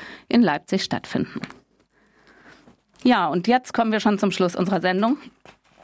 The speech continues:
Und wir haben noch ein paar kleine Termine für euch. Ähm, dieser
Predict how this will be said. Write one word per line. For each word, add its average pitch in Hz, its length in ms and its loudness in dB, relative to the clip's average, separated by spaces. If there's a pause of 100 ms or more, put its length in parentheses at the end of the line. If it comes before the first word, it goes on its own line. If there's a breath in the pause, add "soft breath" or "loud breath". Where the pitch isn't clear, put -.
(300)
Und 220 420 2
wir 214 240 2
haben 214 240 0
noch 190 140 -2
ein 202 180 -4
paar 233 240 0
kleine 180 280 -4
Termine 208 360 4
für - 160 -2
euch. - 240 -4 (1040 loud breath)
Ähm, 226 540 4 (160)
dieser 196 1040 4